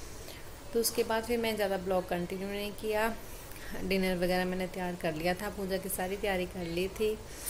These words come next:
जैसे ही उसके पापा आए, फिर हमने झट से पूजा की। चाँद भी तभी आ गया था एट थर्टी पे, और फिर हम लोगों ने उसको सुलाया पहले, और उसके बाद फिर अभी हमने डिनर किया है,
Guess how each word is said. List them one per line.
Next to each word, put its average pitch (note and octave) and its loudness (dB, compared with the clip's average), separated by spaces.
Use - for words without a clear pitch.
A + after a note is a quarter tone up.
जैसे F#3 2
ही G3+ 0
उसके F#3+ -2
पापा F3 2
आए, F3 2
फिर G3+ -2
हमने F3 2
झट F3 0
से - -2
पूजा F3 2
की। F#3+ -2
चाँद F3 0
भी F3 0
तभी F#3+ -2
आ F3+ 0
गया F#3+ -2
था G#3 -2
एट F#3+ 2
थर्टी G3 -2
पे, G3 -2
और F#3 -2
फिर F#3+ 2
हम F3+ 2
लोगों F3 2
ने A3 -2
उसको G#3 2
सुलाया F3+ 2
पहले, F#3+ 0
और G#3+ -4
उसके G3+ -4
बाद F#3 0
फिर F#3+ -4
अभी F#3 -2
हमने F#3+ 0
डिनर F3 2
किया F#3 -4
है, F#3 -2